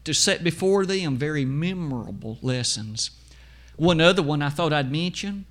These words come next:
this matter in, in Isaiah chapter twenty, specifically having reference to the clothing that Isaiah wore or did not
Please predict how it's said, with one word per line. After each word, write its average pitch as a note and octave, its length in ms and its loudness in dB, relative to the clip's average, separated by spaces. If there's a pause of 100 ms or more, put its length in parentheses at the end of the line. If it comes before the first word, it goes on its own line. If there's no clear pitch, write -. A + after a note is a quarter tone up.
(920)
this E3+ 240 -2
matter E3 340 -2
in, D3+ 60 -2
in D3 260 -4
Isaiah D#3 420 -2
chapter D#3 300 -4
twenty, C#3+ 600 -8 (180)
specifically F#3 680 0
having E3+ 280 0
reference F#3 440 -4
to D#3 60 -4
the D3 100 -6
clothing F#3 880 -4 (320)
that D3 180 0
Isaiah C3+ 520 -2
wore D#3 420 0
or E3 240 -4
did D3+ 260 -2
not F#3 280 -6